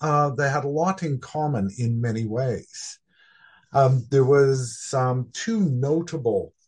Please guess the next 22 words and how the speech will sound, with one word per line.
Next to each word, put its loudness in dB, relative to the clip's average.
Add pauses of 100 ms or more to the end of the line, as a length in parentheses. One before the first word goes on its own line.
Punjabis -6
who, -2
uh, 2
married -2
into, -4
uh, -2
into -8
the -8
Black -4
community. -8 (560)
Um, 4
one 0
of 0
them -2
was -2
a -4
fellow -2
by 0
the -4
name -6
of -6
Ram 0